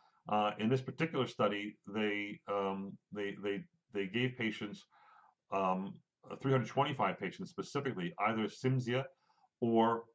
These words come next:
uh, placebo, and followed them for out to four years. They previously reported on the efficacy of, of this trial, showing that obviously certolizumab worked really well in twelve weeks, which was the primary endpoint.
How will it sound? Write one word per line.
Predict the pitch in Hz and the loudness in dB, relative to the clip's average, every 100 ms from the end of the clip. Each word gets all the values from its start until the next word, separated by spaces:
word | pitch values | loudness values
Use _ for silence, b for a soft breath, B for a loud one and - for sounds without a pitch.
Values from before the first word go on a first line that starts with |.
| _ _ | _ _
uh, | 107 104 | -2 -2
placebo, | 95 110 - 131 107 101 104 | -2 -4 -2 -2 2 2 2
and | 98 | -2
followed | - 117 123 104 | 4 6 6 4
them | 101 98 | -2 -4
for | - 107 - | -2 -2 2
out | 107 104 | 2 0
to | - - | -8 -8
four | 107 98 95 | 0 2 2
years. | 92 113 95 78 - b b b b | -2 -2 -2 -4 -10 b b b b
They | 110 | -4
previously | - 175 190 165 | 2 2 4 2
reported | 123 110 - 143 131 | 2 0 0 2 4
on | 113 107 101 | 2 -2 -2
the | 101 | -4
efficacy | 113 127 123 110 - 98 90 | -4 -4 -6 -10 -6 -6 -2
of, | 98 95 90 95 | 0 0 -2 -4
of | 95 | -2
this | 92 87 | -4 -6
trial, | - 95 92 | 0 2 2
showing | - 104 98 | 0 0 0
that | 95 90 B B B | -2 -6 B B B
obviously | 104 110 107 104 95 | 2 4 0 -2 -4
certolizumab | - 98 101 98 98 92 87 | -2 0 0 -2 -2 -2 0
worked | 95 92 b b b - | -2 -2 b b b 0
really | 123 135 | 2 4
well | 110 101 98 98 | 6 6 6 2
in | 95 | -4
twelve | 82 110 104 | 0 4 4
weeks, | 92 101 - | 4 -4 -4
which | 95 | -10
was | 95 | -8
the | 87 - - | -12 -10 -2
primary | 107 113 104 92 - | 0 0 -2 -4 -6
endpoint. | 101 104 107 92 165 | -8 -8 -6 -4 -4